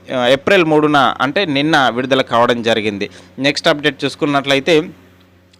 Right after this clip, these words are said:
ఓటు వేయకుంటే మూడు వందల రూపాయలు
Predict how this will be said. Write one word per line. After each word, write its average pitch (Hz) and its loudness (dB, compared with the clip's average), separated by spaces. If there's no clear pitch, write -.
ఓటు 185 0
వేయకుంటే 180 2
మూడు 156 0
వందల 156 2
రూపాయలు 147 0